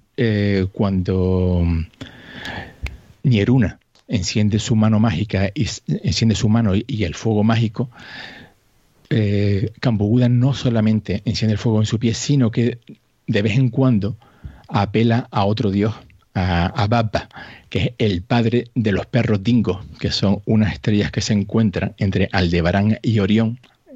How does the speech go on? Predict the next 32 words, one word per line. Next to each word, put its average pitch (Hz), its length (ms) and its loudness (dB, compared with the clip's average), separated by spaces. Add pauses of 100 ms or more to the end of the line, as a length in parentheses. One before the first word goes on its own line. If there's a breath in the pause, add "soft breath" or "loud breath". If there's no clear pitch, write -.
(340)
y - 100 -4
entonces 104 280 0
son 113 200 0
unos 110 180 0
cachorros 107 260 0
de 101 60 2
dingo 113 180 4
que - 320 -2
atacan 107 640 -2
y 104 140 0
hu-, 95 140 0
humillan 95 580 2
a, 85 420 0 (440 loud breath)
a, 117 80 0 (160)
a 110 100 2
Nieruna. 104 460 2 (120)
Entonces, 107 320 -2
cuando 87 340 -2
los 82 200 0
perros 117 340 0
están 95 260 -4
atacando 92 680 0
a, 78 140 0
a - 200 -2
Betelgeuse, 95 600 0
bueno, 76 180 4
a, 80 440 2 (840 loud breath)
al 92 220 -2
fuego 113 500 0
de, 90 320 0
de 123 240 0
Nieruna, 120 480 2